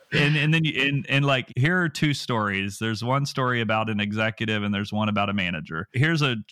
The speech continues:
like, a consistent truth. A lot of times companies have an asshole on their executive team who creates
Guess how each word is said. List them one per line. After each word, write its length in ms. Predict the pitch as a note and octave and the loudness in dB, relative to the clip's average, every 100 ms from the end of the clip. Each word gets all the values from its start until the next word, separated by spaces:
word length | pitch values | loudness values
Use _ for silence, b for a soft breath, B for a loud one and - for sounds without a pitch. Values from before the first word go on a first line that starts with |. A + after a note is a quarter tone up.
| _ D#3+ | _ -4
like, 260 | A#2 A2+ - | -2 -2 -4
a 80 | A#2+ | -8
consistent 560 | - G#2+ - C3 A#2+ G2 | -4 -4 -2 -4 -4 -6
truth. 300 | A2+ G2 F#2+ _ _ | -4 -4 -6 _ _
A 140 | - A2 | -2 0
lot 220 | A#2+ D#3 | 2 0
of 80 | G3 | 0
times 340 | F#3+ E3+ C#3 | 0 0 -2
companies 540 | - C3 C3 C3+ A#2+ - | -2 -2 0 0 -2 -2
have 400 | A2 G#2+ A2 - | -2 0 -2 -2
an 120 | G#2+ | -2
asshole 640 | G2+ G#2 G#2 - G2 F#2 F2 | 0 -2 -2 -4 -2 -2 -2
on 160 | G2 | 0
their 140 | F#2+ F#2 | 0 -2
executive 500 | F#2 F2 F2 F#2 - | -4 -6 -8 -12 -10
team 380 | G2 G2 G#2+ A2+ b b b - | -2 0 0 -2 b b b -2
who 460 | A2+ A2+ A2 A2 - | 0 2 0 -2 -4
creates 720 | - A2 G#2+ G#2+ G#2+ - | -4 0 0 0 -2 -6